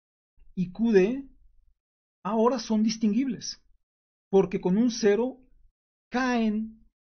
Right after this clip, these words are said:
en clases diferentes. Ahora tenemos que comparar Q D y ver si pertenece a la clase con Q A o pertenece a la clase con Q D, o posiblemente se separa y forma una clase independiente. Por esto tenemos que comparar Q E contra Q A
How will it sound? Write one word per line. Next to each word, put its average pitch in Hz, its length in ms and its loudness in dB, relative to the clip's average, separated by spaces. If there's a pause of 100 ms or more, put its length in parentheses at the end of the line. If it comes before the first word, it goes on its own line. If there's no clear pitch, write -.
(140)
en 180 160 0
clases 180 420 -2
diferentes. 170 800 -6 (440)
Ahora 220 280 2
tenemos 214 320 0
que - 60 -16
comparar 185 460 -2
Q 240 200 -2
D 233 280 2 (280)
y 196 140 -2
ver 202 200 2
si - 160 -4
pertenece 175 640 -4
a 170 40 0
la 156 140 -8
clase 170 640 -4 (200)
con 160 160 -6
Q 202 240 0
A 240 240 -6 (240)
o 185 160 2
pertenece 175 420 -4
a 175 60 -2
la 160 40 -2
clase 170 280 -8
con 160 140 -6
Q 185 160 -4
D, 254 160 4 (160)
o 226 100 -6
posiblemente 320 600 4
se - 120 -8
separa 208 500 0 (480)
y 214 100 0
forma 208 380 0
una 190 260 -2
clase 170 260 -6
independiente. 220 500 -2 (340)
Por 214 160 4
esto 226 200 0
tenemos 190 240 -2
que 196 80 -14
comparar 175 360 -2
Q 226 200 0
E 262 100 -2
contra 180 260 -4
Q 175 200 -2
A - 140 -14